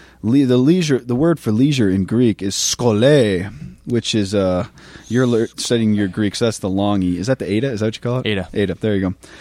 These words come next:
Speaker 1: Skole, which pre-, which translates into Latin as schola, and then into German as Schule, and into English as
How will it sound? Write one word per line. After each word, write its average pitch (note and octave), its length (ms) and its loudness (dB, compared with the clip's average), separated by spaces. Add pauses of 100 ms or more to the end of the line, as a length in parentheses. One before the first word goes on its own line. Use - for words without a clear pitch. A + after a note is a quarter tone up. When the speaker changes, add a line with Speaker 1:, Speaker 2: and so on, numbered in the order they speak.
(240)
Speaker 1:
Skole, C#3 480 2
which A#2+ 220 -2
pre-, C3 200 0
which A#2 220 -2
translates A#2 460 -2
into A2 240 -4
Latin G2 420 -2
as F#2 180 -4
schola, C#3+ 640 0 (840)
and G#2+ 180 0
then G#2+ 120 2
into G#2+ 240 -4
German A2 420 0
as F#2 200 -2
Schule, G3+ 600 4 (720)
and A2 140 0
into G2+ 200 -2
English G#2 340 -2
as - 340 -8